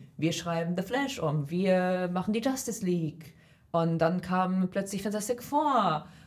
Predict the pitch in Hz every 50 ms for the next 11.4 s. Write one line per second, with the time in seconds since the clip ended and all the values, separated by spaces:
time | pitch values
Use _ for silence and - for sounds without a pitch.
0 | - - - 175 170 170 175 170 190 196 190 190 180 - - 180 185 208 220 190
1 | 196 208 196 190 190 196 196 196 190 180 202 185 196 233 226 233 196 180 180 165
2 | 165 160 160 156 156 160 160 165 170 165 175 175 180 175 170 165 156 156 - -
3 | 190 190 175 175 160 - 175 175 175 - - - - - - - _ _ - 165
4 | 160 160 160 160 160 151 151 156 165 180 214 220 214 175 180 170 175 175 175 170
5 | - 175 160 180 180 180 - - 190 185 185 170 180 180 160 175 185 190 180 175
6 | 175 175 165 165 - 147 165 - 165 160 160 160 165 165 160 - - 170 165 165
7 | 165 156 165 156 165 185 185 185 - - - - - - - _ _ _ _ _
8 | _ _ _ _ _ _ _ - - - - 190 185 185 175 170 170 202 202 -
9 | - - 202 196 - 202 - - - 170 165 - 165 160 165 160 156 160 165 160
10 | 160 156 - 160 160 156 156 156 156 156 - - 196 202 196 - 190 175 175 175
11 | 175 175 170 170 170 170 170 -